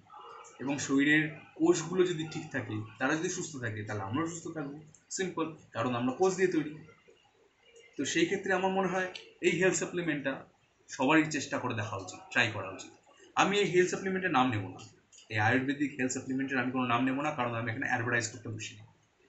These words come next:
আমি শুধু এইটুকুই বুঝেছি, আমি উপকার পেয়েছি, আমি যেটা feel করেছি, আমি যেটা ভেতর থেকে realize করেছি, সেটা আমি তোমাদের সঙ্গে share করলাম। Sharing is caring। দশে মিলি করি কাজ, হারি জিতি নাহি লাজ। বললাম,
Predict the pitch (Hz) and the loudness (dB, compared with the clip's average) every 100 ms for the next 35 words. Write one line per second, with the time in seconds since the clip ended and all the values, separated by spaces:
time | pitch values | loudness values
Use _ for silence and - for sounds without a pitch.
0 | _ - - 143 190 - 202 185 - 208 | _ -18 -2 2 2 0 6 6 4 -2
1 | 214 190 208 214 156 170 190 - 196 190 | -4 -2 -2 2 2 2 0 0 0 2
2 | 190 - - - - _ _ - 143 190 | 0 -2 -4 -12 -18 _ _ -2 0 2
3 | 196 190 190 202 190 185 180 - - - | 0 0 0 -2 -2 0 0 -4 -10 -12
4 | - 156 160 170 147 156 160 139 147 180 | -8 -6 -4 -4 -4 -4 0 4 6 6
5 | 180 190 190 - - - - 135 135 131 | 6 2 0 -2 -8 -12 -10 -6 -6 -2
6 | 127 131 180 170 - 117 107 - - - | -2 -2 -2 -2 4 4 2 -6 -12 -14
7 | - _ - - - - - - 208 208 | -20 _ -20 -20 -20 -10 4 6 8 6
8 | 208 - 190 185 - - _ - _ _ | 0 4 4 4 0 -14 _ -20 _ _
9 | _ 160 160 185 180 175 165 160 165 156 | _ 2 4 2 2 4 4 4 4 4
10 | 135 135 139 143 131 117 113 117 - - | 4 0 0 0 0 0 -2 -4 -8 -18
11 | - - - - 123 147 165 170 | -20 -20 -20 -12 0 2 4 0